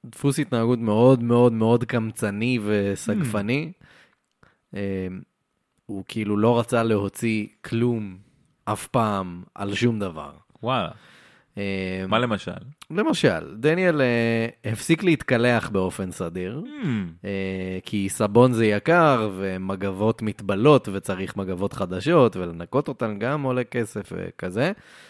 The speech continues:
Speaker 1: אה, מה שהוא כן היה עושה, אה, בחודשי הקיץ, כשחם,
Speaker 2: כן.
Speaker 1: אה, הוא היה נכנס, אה,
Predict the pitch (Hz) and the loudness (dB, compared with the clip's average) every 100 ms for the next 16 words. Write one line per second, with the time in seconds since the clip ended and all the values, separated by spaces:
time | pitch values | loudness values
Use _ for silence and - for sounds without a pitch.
0 | _ - 90 90 90 101 - 110 208 233 | _ -8 -6 -4 -4 -6 -4 0 2 4
1 | 147 120 - 131 156 120 104 98 92 - | 4 4 4 2 2 0 -2 -2 -2 -2
2 | 110 - 143 127 113 156 98 82 - - | 0 4 4 4 4 2 2 -2 -12 -20
3 | _ _ - 82 151 170 139 147 - 117 | _ _ -12 -6 2 4 4 -2 -8 -4
4 | 104 139 165 _ - 95 95 95 95 - | -2 -4 -12 _ -10 -6 -4 -4 -6 -4
5 | 98 98 110 110 104 120 120 107 - 107 | -4 -2 -2 -2 -4 0 0 0 -2 -2
6 | 98 | 0